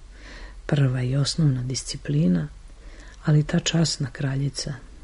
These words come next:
inače strankinja, uradila je veliki posao za srpski narod, zbog toga što,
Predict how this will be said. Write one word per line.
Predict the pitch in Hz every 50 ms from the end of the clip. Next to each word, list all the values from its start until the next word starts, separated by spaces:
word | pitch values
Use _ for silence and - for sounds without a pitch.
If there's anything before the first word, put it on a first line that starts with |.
| - - - - - -
inače | 135 135 135 123 - - 147
strankinja, | - - - 156 160 170 151 - - 165 151 151 156 147 147 - - - - - - - - - - - - - - - -
uradila | 156 143 143 151 170 160 185 175 165 156
je | 143
veliki | 135 147 170 196 202 180 - - 151
posao | - - - 135 - - - - 143 120
za | 127 135 135
srpski | - - - 131 - - - - 143
narod, | 123 123 131 127 127 127 127 123 - - - - - - - - - - - - - - -
zbog | - 143 131 131 131 127 131 - -
toga | - - 202 208 190 190 180
što, | 156 - - - - - 170 160 156